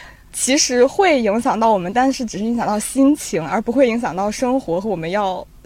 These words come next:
写的和想的东西本身。我最近的一种感受是，我好像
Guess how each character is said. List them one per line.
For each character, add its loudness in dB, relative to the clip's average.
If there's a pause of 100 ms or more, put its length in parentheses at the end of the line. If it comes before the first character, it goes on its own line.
写 -4
的 -4
和 -4
想 -4
的 -10
东 -4
西 -6
本 -4
身。 -10 (300)
我 2
最 2
近 -4
的 4
一 -2
种 -2
感 -2
受 -2
是， -4
我 2
好 -6
像 -2